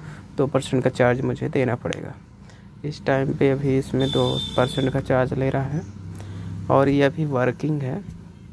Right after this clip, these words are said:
और महीने के total दस हज़ार ही निकाल सकते हो। और बिना केवाईसी complete किए मत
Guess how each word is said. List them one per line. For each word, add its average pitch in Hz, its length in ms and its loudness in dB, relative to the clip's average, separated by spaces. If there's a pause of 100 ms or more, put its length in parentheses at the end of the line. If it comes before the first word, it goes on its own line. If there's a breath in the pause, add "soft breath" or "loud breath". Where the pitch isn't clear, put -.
(380)
और 131 140 6
महीने 127 380 4
के 135 80 2
total 131 360 0
दस 127 220 -2
हज़ार 120 260 2
ही 135 80 -2
निकाल 123 300 2
सकते - 340 -12
हो। 139 160 -10 (760 loud breath)
और 135 120 4
बिना 139 260 4
केवाईसी 135 440 0
complete 131 440 -2
किए 135 180 -4
मत 131 200 -2